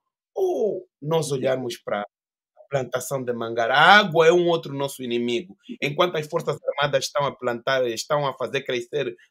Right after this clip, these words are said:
dar ração na, nas pombas, pra, nos pintainhos para crescerem, nós podíamos pegar os nossos engenheiros, arquitetos militares, para fazerem pontes para salvar aquela população ali onde é que eles não conseguem fugir à água que está a lhes matar. Não acha, deputada Irina?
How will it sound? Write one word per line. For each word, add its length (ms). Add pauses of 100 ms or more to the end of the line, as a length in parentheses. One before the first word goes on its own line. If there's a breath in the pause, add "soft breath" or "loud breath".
dar 400
ração 440
na, 200
nas 280
pombas, 480
pra, 320 (180 soft breath)
nos 160
pintainhos 640
para 180
crescerem, 520 (280 soft breath)
nós 220
podíamos 440
pegar 360
os 160
nossos 400
engenheiros, 600
arquitetos 560
militares, 580 (300)
para 180
fazerem 460
pontes 400
para 160
salvar 380
aquela 280
população 560 (360 soft breath)
ali 340
onde 200
é 40
que 80
eles 180
não 120
conseguem 440
fugir 380
à 80
água 340
que 80
está 140
a 40
lhes 140
matar. 440
Não 160
acha, 220
deputada 400
Irina? 300